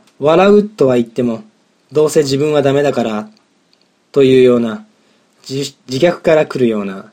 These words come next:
ニヒルな笑いは虚しいだけなので、今このラジオを聞いてる人にはぜひとも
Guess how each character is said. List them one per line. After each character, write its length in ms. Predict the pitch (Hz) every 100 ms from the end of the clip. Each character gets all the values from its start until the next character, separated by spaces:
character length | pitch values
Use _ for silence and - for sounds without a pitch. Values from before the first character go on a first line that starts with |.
| _
ニ 120 | 139 147
ヒ 100 | 151
ル 80 |
な 140 | 120 104
笑 200 | 101 101
い 40 |
は 80 | 101
虚 220 | 113 127
し 80 | 127
い 60 | 117
だ 120 | 107
け 80 | 104
な 100 | 101
の 120 | 90
で、 180 | 87 - _ _ _ _ _ _ _ _ _ _ _ _ -
今 280 | 156 147 135
こ 80 |
の 100 | 139
ラ 120 | 143 147
ジ 140 | 131
オ 40 |
を 20 | 117
聞 160 | 131
い 60 | 127
て 100 | 131
る 100 | 120
人 160 | 107 123
に 120 | 113
は 120 | 110
ぜ 140 | 110
ひ 80 | 139
と 120 | -
も 240 | 117 107